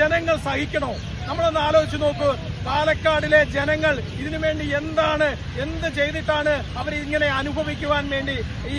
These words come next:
രാഹുൽ മാങ്കൂട്ടത്തിലെ കോൺഗ്രസ് പാർട്ടി ഉൾപ്പെടെയുള്ള ആളുകൾ ഇങ്ങനെ പ്രതികരിച്ചുകൊണ്ടിരിക്കുന്നത്? നമുക്കറിയാം, വി ഡി സതീശൻ ഉൾപ്പെടെയുള്ള പ്രതിപക്ഷ നേതാവും നമ്മുടെ ഷാഫി പറമ്പിൽ ഉൾപ്പെടെയുള്ള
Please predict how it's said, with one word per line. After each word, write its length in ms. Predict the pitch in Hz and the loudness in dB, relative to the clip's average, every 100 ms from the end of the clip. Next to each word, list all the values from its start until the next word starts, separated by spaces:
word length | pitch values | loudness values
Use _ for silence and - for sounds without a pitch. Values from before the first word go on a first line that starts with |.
| 269 | -4
രാഹുൽ 300 | 269 262 269 277 | -2 -2 -2 -2
മാങ്കൂട്ടത്തിലെ 600 | 277 277 277 254 269 277 277 | -2 -2 -4 -4 -4 -4 -4
കോൺഗ്രസ് 400 | - 277 277 - 269 | -2 -2 -2 -4 -2
പാർട്ടി 240 | 269 - - | -4 -4 -6
ഉൾപ്പെടെയുള്ള 440 | - 285 269 262 247 - 202 262 | -2 0 0 2 0 -2 -2 2
ആളുകൾ 300 | 285 285 277 220 - - 254 | 4 4 0 -2 -6 -6 -4
ഇങ്ങനെ 280 | 285 294 285 254 - | 0 2 2 -2 -6
പ്രതികരിച്ചുകൊണ്ടിരിക്കുന്നത്? 1000 | 247 277 285 277 269 262 262 254 233 233 | -4 0 0 0 -2 -4 -4 -4 -4 -2
നമുക്കറിയാം, 500 | 269 302 302 311 202 - - - - 269 | -2 2 2 4 4 2 -4 -6 -4 -2
വി 100 | 311 | -2
ഡി 80 | 320 302 | 0 0
സതീശൻ 380 | 302 311 311 294 294 | 0 0 2 2 2
ഉൾപ്പെടെയുള്ള 420 | 294 311 294 294 285 | 2 6 6 4 -2
പ്രതിപക്ഷ 360 | 294 302 302 302 | 2 2 2 2
നേതാവും 420 | 294 294 294 302 247 - - - - | 4 4 4 2 0 -6 -8 -8 -6
നമ്മുടെ 320 | 269 294 311 302 285 | -2 6 8 8 8
ഷാഫി 320 | 262 277 285 302 | 2 0 0 0
പറമ്പിൽ 320 | 302 302 302 302 277 | 4 4 2 -4 -4
ഉൾപ്പെടെയുള്ള 500 | 269 - 302 302 302 | -6 2 2 2 2